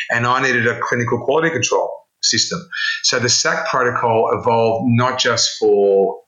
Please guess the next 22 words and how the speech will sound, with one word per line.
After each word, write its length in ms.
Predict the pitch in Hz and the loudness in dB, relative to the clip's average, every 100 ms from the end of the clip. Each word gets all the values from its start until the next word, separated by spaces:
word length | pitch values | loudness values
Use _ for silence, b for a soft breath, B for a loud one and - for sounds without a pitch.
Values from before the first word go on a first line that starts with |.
| - | -4
uh, 260 | 107 98 90 - | 0 0 0 0
clear 180 | 110 | 0
aligners, 460 | 98 - - 95 92 - | 2 2 0 -2 -6 -4
it 80 | 107 | -2
evolved 360 | 101 110 107 | 0 0 0
for 100 | 98 95 | 0 0
every 280 | 120 117 117 | 0 0 0
aspect 380 | 107 - 104 101 | -2 -2 -2 -2
of 100 | 98 | 0
our 140 | 98 | -2
practice. 560 | 123 143 - - - - B B B - | -2 -6 -6 -6 -6 -8 B B B -2
So 500 | - 117 113 113 - - | 0 2 2 0 -4 -8
there 140 | 120 117 | -4 -2
has 260 | 123 120 | 0 -2
to 80 | 120 | -2
be 120 | 107 | 0
a 40 | 104 | 0
self-evaluation 960 | - 120 117 110 110 107 107 113 117 110 | 0 0 0 0 0 0 0 0 0 -2
as 140 | 107 - | -2 0
per 120 | 104 - | 0 0
apra 300 | - 98 - | -2 -2 0
guidelines 500 | 117 156 - 101 | 0 2 2 0